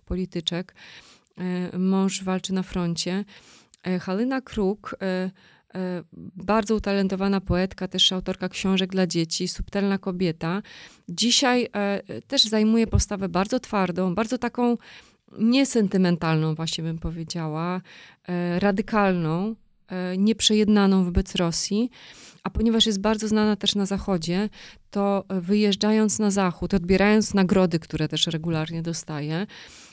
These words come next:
wygłasza bardzo mocne i twarde wystąpienia, takie krytyczne też wobec Zachodu.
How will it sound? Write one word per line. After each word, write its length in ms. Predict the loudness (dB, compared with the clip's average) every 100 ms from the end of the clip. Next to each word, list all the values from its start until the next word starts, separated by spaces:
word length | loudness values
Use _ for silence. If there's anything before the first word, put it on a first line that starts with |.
| _
wygłasza 420 | -4 0 2 2
bardzo 500 | 2 4 4 4 4
mocne 440 | 4 4 2 0 -2
i 40 |
twarde 500 | -2 -2 -2 0 -4
wystąpienia, 880 | -4 -6 -4 -4 -2 -2 -2 -4 -6 -10
takie 340 | -12 -8 -10
krytyczne 640 | -10 -14 -10 -10 -8 -10
też 200 | -8 -10
wobec 280 | -10 -12 -12
Zachodu. 480 | -12 -14 -14 -14 -18